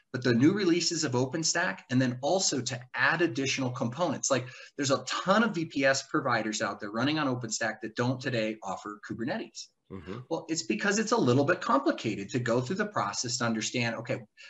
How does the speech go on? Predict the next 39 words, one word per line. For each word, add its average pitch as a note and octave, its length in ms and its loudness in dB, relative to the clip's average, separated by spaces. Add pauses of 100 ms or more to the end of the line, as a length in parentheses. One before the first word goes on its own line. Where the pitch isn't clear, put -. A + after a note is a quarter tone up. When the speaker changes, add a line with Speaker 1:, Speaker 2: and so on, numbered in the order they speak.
(120)
Speaker 1:
what's B2 280 2
gonna F#3+ 180 2
be D#3 180 0
in C3 100 2
here? B2 200 2
Do G#2+ 140 -2
I F#2+ 100 0
understand B2+ 420 0
Magnum A2+ 400 2
and A2 100 2
Octavia, A2 480 -2
or G#2 140 -6
if B2 160 -12
they, G#2+ 100 -6
if - 120 -14
they're A2+ 120 -4
doing G#2+ 200 -2
it G2+ 80 -8
that G#2+ 120 -4
way? - 120 -6 (360)
Um, G#2 540 -4
do A#2+ 120 4
I A2 80 6
understand G#2 500 0
it? E3 120 2
Do A2 100 -2
I G2+ 60 0
know A2 120 0
how B2 160 0
this A#2+ 180 -2
is A#2+ 80 -4
gonna G#2+ 220 -4
work? B2 340 -2
How - 80 -4
do E2 100 0
I F#2+ 100 4
bill D#3+ 200 6
for F#2 280 -2
it? - 40 -12